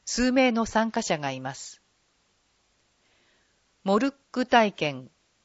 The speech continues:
一色小の校庭。画面手前に短い木の棒が数本立てて置かれています。その奥数メートル離れた場所から男の子が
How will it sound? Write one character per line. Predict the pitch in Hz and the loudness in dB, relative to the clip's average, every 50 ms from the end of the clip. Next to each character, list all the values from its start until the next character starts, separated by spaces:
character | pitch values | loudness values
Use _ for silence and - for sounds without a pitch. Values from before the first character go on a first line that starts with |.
| _ _ _ _ _ _ _ _ _ _ _ _ _ _ _ _ _ _ _ _ _ - | _ _ _ _ _ _ _ _ _ _ _ _ _ _ _ _ _ _ _ _ _ -2
一 | - 214 196 | -2 0 0
色 | - - - - 269 254 | 0 -4 -2 -2 -2 0
小 | - - 254 247 233 | 2 4 4 4 4
の | 226 220 214 | 2 0 -2
校 | - - 196 190 185 190 - - | -2 0 0 0 0 0 0 0
庭。 | 175 170 165 156 151 - _ _ _ _ _ _ _ _ _ _ _ _ _ _ - | 0 0 0 0 -2 -4 _ _ _ _ _ _ _ _ _ _ _ _ _ _ 0
画 | 214 233 262 | 2 2 2
面 | 262 247 208 170 156 147 | 4 2 0 0 -4 -6
手 | - 165 165 | -4 -4 -2
前 | 180 190 185 185 180 165 | 0 2 2 0 0 -2
に | 160 156 151 156 _ _ _ _ _ _ _ | -4 -6 -8 -8 _ _ _ _ _ _ _
短 | - 185 190 196 254 262 - 302 294 247 | -2 -2 -2 -2 -4 -2 -2 0 0 0
い | 190 - | 0 -2
木 | - 233 | -2 0
の | 226 226 190 | 2 2 2
棒 | 156 165 156 147 143 | 4 2 2 2 2
が | 139 135 135 143 - | 0 -2 -4 -4 -6
数 | - - - 233 247 247 | -8 -6 -4 -2 -2 0
本 | 220 247 233 226 220 | 2 2 0 0 0
立 | - - 262 269 | -4 -4 -2 0
て | - 220 | 0 0
て | - 170 | 0 0
置 | 143 135 - | -2 0 0
か | - 170 | 2 2
れ | 165 160 151 | 2 0 0
て | - 151 | -2 -6
い | 143 143 | -6 -6
ま | 143 135 139 | -10 -12 -12
す。 | - - - - _ _ _ _ _ _ _ _ _ _ _ _ _ _ _ _ _ _ _ _ - | -14 -16 -20 -20 _ _ _ _ _ _ _ _ _ _ _ _ _ _ _ _ _ _ _ _ -8
そ | - 226 220 220 | -4 -2 0 2
の | 240 233 240 226 226 | 2 2 4 4 2
奥 | 240 - - - 156 143 - - _ - | 2 0 -2 -6 -6 -6 -8 -10 _ -14
数 | - - - 233 262 262 | -10 -6 -2 -2 0 0
メ | 262 277 277 | 2 2 2
ー | 247 | 2
ト | - - 170 | 2 0 0
ル | 151 147 | 0 0
離 | 147 143 170 175 214 208 | -2 -2 -2 0 0 0
れ | 190 180 | 0 0
た | - 147 139 | -2 -2 -4
場 | - 139 131 | -4 -4 -4
所 | - 175 165 | -2 -4 -2
か | - 165 160 | 0 0 2
ら | 160 151 147 - _ _ _ _ _ _ _ _ _ | 2 2 0 -2 _ _ _ _ _ _ _ _ _
男 | - 190 - - - - 294 | -2 2 2 2 4 4 2
の | 262 240 220 | 2 2 0
子 | - 156 147 | -2 -2 -2
が | 147 143 143 - | -2 -2 -4 -4